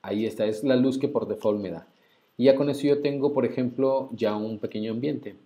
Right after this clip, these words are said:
Entonces, este,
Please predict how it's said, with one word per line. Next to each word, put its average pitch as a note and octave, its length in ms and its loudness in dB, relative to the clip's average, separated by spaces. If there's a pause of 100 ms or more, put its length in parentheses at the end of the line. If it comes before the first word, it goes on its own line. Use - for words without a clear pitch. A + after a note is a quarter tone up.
(580)
Entonces, C#3 800 0
este, A#2+ 1080 2